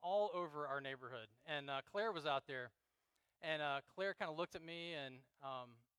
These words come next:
you know, I need to have a conversation with her about that because, honestly, as bad as that moment was for this person, that moment, yeah, I don't know this guy's story. I don't know that, all that's going on in his life, and who knows what God's grace could do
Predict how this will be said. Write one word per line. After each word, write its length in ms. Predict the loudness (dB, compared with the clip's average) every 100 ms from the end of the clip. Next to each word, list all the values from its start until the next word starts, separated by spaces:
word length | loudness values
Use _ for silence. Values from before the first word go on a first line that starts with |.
| _ _ _ _ _ -12
you 80 | -6
know, 100 | -2
I 100 | -2
need 120 | 0
to 60 |
have 160 | 0 -2
a 40 |
conversation 640 | -2 -6 -4 -2 -2 -4 -10
with 120 | -6
her 180 | -4 -4
about 260 | -2 -4 -2
that 200 | -2 -4
because, 400 | -4 -2 -2 -2 -4
honestly, 560 | -4 -2 -4 -6 -6 -8 -14 _ _ _ _ -10
as 120 | 0
bad 200 | 4 4
as 80 | 4
that 140 | 4
moment 260 | 2 2 2
was 200 | 0 0
for 80 |
this 140 | -6 -6
person, 320 | -4 -6 -2
that 140 | -2
moment, 240 | 0 -2 -4
yeah, 80 | -12
I 20 | -10
don't 120 | -8
know 60 |
this 200 | -8 -8 -6
guy's 200 | -6 -8
story. 340 | -10 -6 -4
I 40 |
don't 100 | -4
know 80 | -4
that, 120 | -6 -6
all 140 | -6
that's 120 | -6
going 200 | -8 -8
on 160 | -6 -6
in 40 | -8
his 120 | -4
life, 140 | -4 -4
and 80 | -10
who 100 | -4
knows 260 | -4 -4
what 140 | -8 -6
God's 220 | -6 -6
grace 240 | -8 -8 -10
could 160 | -16
do 240 | -14 -14